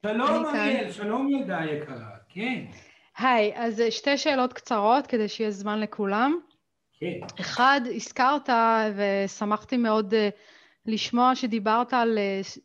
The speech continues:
Speaker 2: שסורן חזר באותו שם, אה, לפחות כמה גלגולים באותו שם, וזה משהו שמעניין אותי ואולי מעניין עוד אחרים, מה המשמעות של השם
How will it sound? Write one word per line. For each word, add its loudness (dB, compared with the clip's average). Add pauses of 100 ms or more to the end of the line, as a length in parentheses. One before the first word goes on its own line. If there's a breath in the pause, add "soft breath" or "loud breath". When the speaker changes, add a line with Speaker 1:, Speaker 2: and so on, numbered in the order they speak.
Speaker 2:
שסורן -2
חזר -4
באותו -6
שם, -2 (760 soft breath)
אה, 0 (580)
לפחות -2
כמה 2
גלגולים 0
באותו -2
שם, -6
וזה -2 (420)
משהו -2
שמעניין -2
אותי -2
ואולי 0
מעניין -4
עוד -4
אחרים, -4
מה -2
המשמעות -4
של -4
השם -2